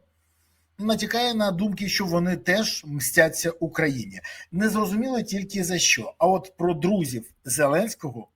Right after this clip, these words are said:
поговоримо. Останнє розслідування журналістів показало, що режисер «Кварталу дев'яносто п'ять» той самий, який був режисером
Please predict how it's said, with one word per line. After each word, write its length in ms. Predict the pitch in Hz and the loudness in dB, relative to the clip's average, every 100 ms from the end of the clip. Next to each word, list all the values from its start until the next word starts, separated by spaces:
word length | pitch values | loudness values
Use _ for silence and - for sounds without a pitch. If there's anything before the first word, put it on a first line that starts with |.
| - | -2
поговоримо. 560 | 190 170 120 98 - _ - - - - | 2 2 -2 -12 -20 _ -14 -14 -16 -12
Останнє 320 | 190 190 381 | -6 -2 0
розслідування 540 | 349 226 302 294 262 226 | 0 -2 -2 -2 0 0
журналістів 500 | 208 214 277 - 220 | 2 2 0 -2 -4
показало, 480 | 214 202 202 269 220 | -4 -4 -2 0 0
що 160 | 214 | -2
режисер 420 | 190 190 247 220 | -4 -2 0 -2
«Кварталу 520 | - 170 160 - 220 170 | 2 0 4 2 2 0
дев'яносто 480 | 156 170 208 - | -2 -2 -2 -4
п'ять» 720 | 131 151 226 269 - 196 180 | -6 -2 0 0 -2 -6 -6
той 220 | - 254 196 | -4 -4 -4
самий, 500 | - 226 240 226 208 | 0 0 0 -2 -2
який 460 | 165 - 196 214 | -2 -4 -4 -2
був 280 | 170 190 226 | -2 -2 -2
режисером 640 | 175 170 190 233 208 160 | -2 -2 -2 2 2 0